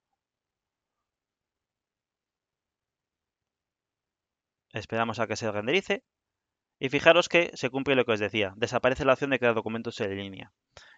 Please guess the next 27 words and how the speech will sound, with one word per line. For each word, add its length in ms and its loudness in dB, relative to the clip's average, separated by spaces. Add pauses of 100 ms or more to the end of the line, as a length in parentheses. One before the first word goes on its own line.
Yo 140 4
espero 320 4
que 100 4
esto 720 4
Microsoft 480 -2
lo 80 4
reconsidere, 540 0
es 60 0
decir, 220 -2
aunque 220 -4
yo 80 -4
añada 280 2
ti-, 120 -10
mis 180 -6
tipos 340 2
de 120 -2
contenido 280 0
personalizados, 600 0
me 120 -2
permita 340 -2
crear 140 2
documentos 460 -6
en 80 0
línea 220 -4
directamente 500 -4
desde 240 -8
nuevo, 220 -12